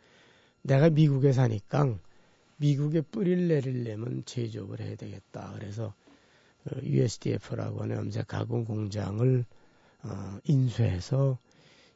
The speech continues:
시작을 한 게 미국 생활에, 어,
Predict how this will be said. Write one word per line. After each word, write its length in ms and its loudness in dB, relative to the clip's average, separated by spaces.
시작을 580 -2
한 240 -6
게 220 2
미국 420 2
생활에, 720 6
어, 200 -4